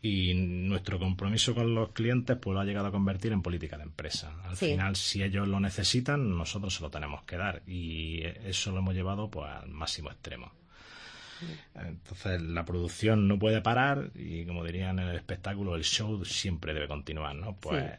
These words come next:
Speaker 1: ellos no pueden parar la planta y en el momento que surge la avería, que no es cuando ellos quieren, sino cuando la avería surge, pues hay que estar ahí y, y ayer me hicieron una llamada y les quería yo planificar aquí el final de año, van a hacer una intervención y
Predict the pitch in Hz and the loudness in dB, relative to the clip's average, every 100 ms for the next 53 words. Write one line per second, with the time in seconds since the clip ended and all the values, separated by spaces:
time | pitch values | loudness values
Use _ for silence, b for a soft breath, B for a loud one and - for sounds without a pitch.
0 | - - - 110 98 92 104 90 85 87 | -16 -12 -2 0 4 4 4 2 0 0
1 | 87 90 92 117 135 123 143 151 156 - | 0 0 2 4 4 4 2 2 2 -2
2 | 85 80 80 82 87 85 90 87 80 95 | -4 -2 -2 -2 -2 -2 -2 0 0 -2
3 | - 87 82 98 90 - 80 85 101 - | -2 -4 -2 -2 -2 -2 -2 0 2 0
4 | - 80 87 85 107 90 78 - 82 73 | -2 -2 -2 -2 -2 -2 -2 -4 -4 -6
5 | 73 71 71 73 73 71 78 80 - 101 | -8 -10 -8 -8 -8 -8 -6 -6 -4 -6
6 | - 117 - - 71 - 85 78 - - | -6 -6 -6 -10 -10 -8 -10 -10 -10 -8
7 | 78 71 110 120 127 90 73 73 - - | -8 -6 -4 -4 -4 -8 -10 -14 -16 -20
8 | B B B B B B - - 87 85 | B B B B B B -18 -12 -8 -6
9 | 90 98 92 92 101 98 95 107 139 143 | -4 0 0 0 2 2 4 2 4 4
10 | 156 147 90 85 82 - 90 98 95 95 | 4 2 0 0 -4 -2 -2 0 2 2
11 | 95 95 101 95 95 95 - 101 101 123 | 2 0 0 2 2 0 0 0 0 0
12 | 139 143 147 127 98 92 107 107 101 113 | 2 2 0 0 0 0 0 0 0 0
13 | 120 101 170 175 95 82 | 0 0 0 0 -2 -6